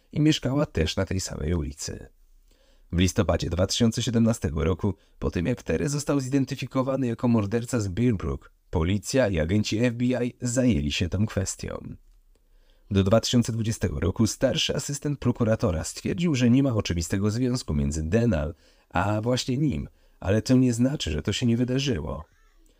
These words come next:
Z jakiego powodu Terry mordował, porywał i oszukiwał przez trzy dekady w kilku stanach pod wieloma aliasami, nigdy nie będziemy naprawdę pewni.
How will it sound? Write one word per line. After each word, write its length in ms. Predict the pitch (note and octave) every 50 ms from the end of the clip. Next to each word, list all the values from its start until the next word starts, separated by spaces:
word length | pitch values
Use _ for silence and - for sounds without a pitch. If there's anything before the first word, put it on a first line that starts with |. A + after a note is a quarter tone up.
| _ _ _ _ _ _
Z 140 | G2 E2+ E2+
jakiego 380 | F2+ F2+ E2+ - G2+ D#2 C#2 C2
powodu 400 | - F#2+ E2 F2 F2 F2+ F#2 F2
Terry 300 | - G#2 G#2 G2+ G#2 G#2
mordował, 640 | G#2 G#2 G2+ G#2 G2+ A2+ F2+ D2+ D2+ D#2 - - - _
porywał 520 | - G2+ F#2 G2 A2+ G2+ C#2+ C#2+ C2+ C#2+
i 80 | D#2 E2
oszukiwał 480 | E2+ - - G2+ - D3 D3+ - E2+
przez 220 | D#2+ - B2+ A#2 -
trzy 240 | - - - C#3
dekady 400 | A#2+ A#2+ A2+ - - A2+ F2 D#2
w 60 | - -
kilku 300 | - G2 F#2 - - G#2+
stanach 380 | - - - B2 B2 B2+ A2+
pod 180 | - A#2 F#2 F#2
wieloma 360 | F#2 E2+ G#2 A#2 E2+ C#2+ D2
aliasami, 680 | D2 D2 F#2 G2+ A2 A2 - D3 C#3 C3+ C3 B2+ B2 - _ _ _ _ _ _ _ -
nigdy 460 | E2 F2 G#2 A2+ F2 - C2+ C2+ C2
nie 140 | D#2 F2+ G2+
będziemy 360 | G#2+ G#2 G#2+ A2+ A2 G#2 G2+
naprawdę 400 | G2 F2+ - G2+ F2+ E2+ E2+ E2
pewni. 500 | - E2+ D#2 D2+ D#2 D#2 D2+ D#2 -